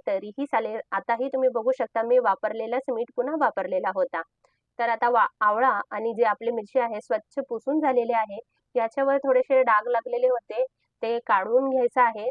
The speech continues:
नाही काढलं तरीही चालेल. आता तुम्ही बघू शकता आवळं जे आहे मस्त मऊ झालेलं आहे, जरा सुद्धा कुठेही कडक नाहीये, अगदी सहजपणे याचे कळ्या सुटत आहे. तुम्ही बघू शकता आपण छान असं मऊ होईपर्यंत आपण भाजून घेतलेला होता आवळा.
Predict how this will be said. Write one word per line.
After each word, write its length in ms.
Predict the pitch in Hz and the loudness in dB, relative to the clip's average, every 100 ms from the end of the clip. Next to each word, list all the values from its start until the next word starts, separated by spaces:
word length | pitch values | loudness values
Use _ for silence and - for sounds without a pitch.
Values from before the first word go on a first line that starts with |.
| - | -6
नाही 240 | 196 220 233 | -6 -6 -2
काढलं 240 | 220 220 247 | -2 -2 -6
तरीही 340 | 196 202 247 | -6 -6 -6
चालेल. 380 | 285 233 208 208 294 _ _ _ | 0 0 0 -6 -10 _ _ _
आता 200 | - 202 | -8 -4
तुम्ही 240 | 247 269 269 | -2 -2 0
बघू 280 | 226 220 285 | -2 -2 -2
शकता 400 | 262 240 233 240 - | -4 -2 -2 -2 -2
आवळं 340 | 190 208 254 | -2 0 0
जे 160 | 214 262 | 4 4
आहे 320 | 254 247 226 240 | 4 2 -2 -4
मस्त 520 | 208 - _ _ 277 | -8 -12 _ _ -6
मऊ 320 | 277 233 247 | -2 2 2
झालेलं 380 | 262 240 233 240 | 2 2 2 4
आहे, 320 | 240 240 220 - _ _ _ | 4 2 -6 -6 _ _ _
जरा 320 | 220 214 214 269 | -4 0 0 0
सुद्धा 340 | 254 196 233 | -4 -2 -2
कुठेही 580 | 262 233 - 220 226 269 | -2 -4 -6 -6 -6 -6
कडक 280 | 269 233 254 | -2 -2 -2
नाहीये, 380 | 240 214 220 214 208 | -2 -4 -6 -8 -8
अगदी 360 | 208 196 202 254 - | -8 -8 -4 -4 -4
सहजपणे 800 | 220 220 247 269 311 233 226 269 | -4 0 -2 0 -2 -2 2 2
याचे 220 | 247 240 233 | 0 -2 -4
कळ्या 260 | 208 202 | -2 -2
सुटत 460 | 262 - 196 233 254 | -4 -8 -10 -6 -2
आहे. 200 | 233 202 | -2 -4
तुम्ही 240 | 196 202 202 | -12 -14 -8
बघू 280 | 190 185 247 | -8 -6 -6
शकता 440 | 247 - 214 220 - _ _ _ | -6 -10 -8 -8 -10 _ _ _
आपण 220 | 214 262 262 | -2 0 0
छान 360 | - 226 226 262 | -2 -4 -2 -2
असं 280 | 262 247 220 | -2 -4 -2
मऊ 260 | 220 247 254 | 2 2 4
होईपर्यंत 580 | 233 233 220 208 220 | 2 0 -2 -6 -2
आपण 340 | 226 196 202 214 | 0 0 -2 -6
भाजून 380 | 226 202 220 302 | -4 -2 0 2
घेतलेला 360 | 294 269 240 226 | 2 2 2 2
होता 260 | 208 214 | 0 2
आवळा. 320 | 190 180 190 | 2 2 2